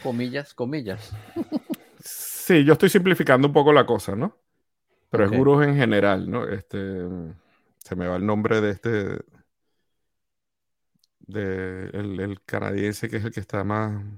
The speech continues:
Speaker 1: Bueno,
Speaker 2: tal vez en
Speaker 1: no
Speaker 2: ese punto,
Speaker 1: importa.
Speaker 2: que tiene como las doce normas de,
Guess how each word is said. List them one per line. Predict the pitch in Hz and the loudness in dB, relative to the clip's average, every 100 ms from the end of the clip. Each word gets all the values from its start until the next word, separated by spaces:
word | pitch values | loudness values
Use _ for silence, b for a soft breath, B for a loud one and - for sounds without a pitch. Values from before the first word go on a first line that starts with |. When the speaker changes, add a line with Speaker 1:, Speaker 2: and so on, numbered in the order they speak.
| _ _ _ _ _ _ _ _ _ _ _ _ _ _ _ _ _ _ _ _ _ _ - | _ _ _ _ _ _ _ _ _ _ _ _ _ _ _ _ _ _ _ _ _ _ -4
Speaker 1:
Bueno, | 113 101 | 2 2
Speaker 2:
tal | 104 | 2
vez | 95 | -2
en | 107 | 0
Speaker 1:
no | 101 | 0
Speaker 2:
ese | 110 | 0
punto, | 104 104 85 | 2 0 0
Speaker 1:
importa. | - 82 B B B | -6 -10 B B B
Speaker 2:
que | 101 | -10
tiene | 95 101 101 | -2 0 0
como | 110 104 | 2 2
las | 92 | 2
doce | 104 110 - | 4 2 4
normas | 110 104 101 104 101 | 2 2 0 -2 -2
de, | 98 95 92 | -4 -4 -10